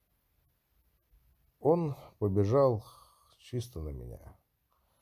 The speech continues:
У меня сердце в пятки ушло. «Эрла, беги!» Эрла побежала. Она бежала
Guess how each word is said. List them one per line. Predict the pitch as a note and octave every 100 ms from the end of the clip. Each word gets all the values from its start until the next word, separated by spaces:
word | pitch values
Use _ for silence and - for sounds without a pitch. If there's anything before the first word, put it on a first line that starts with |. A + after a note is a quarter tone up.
| _ _ _ _ _ _ _ _ _ A2+ - - - - _ _ _ _
У | E2
меня | G2 A2 B2 A2 F2+ -
сердце | - A#2+ F#2+ - C#2
в | C#2+
пятки | - E2 A#1+ -
ушло. | C2+ - - G#1+ - - _ _ _ _ _ _ _ - - _ _
«Эрла, | A2+ C#3 C3 G#2 F#2
беги!» | A2+ C#3 C#3 C#3+ A2+ E2+ C2+ C#2+ - - -
Эрла | C#3+ D#3+ C#3
побежала. | B2+ C3 C3+ C3 D#3 C3+ E2+ B1 - - - - _ _ _ _ _ - - - - -
Она | A#2 C#3+
бежала | A2+ G#2+ A#2+ A2 F2+ E2+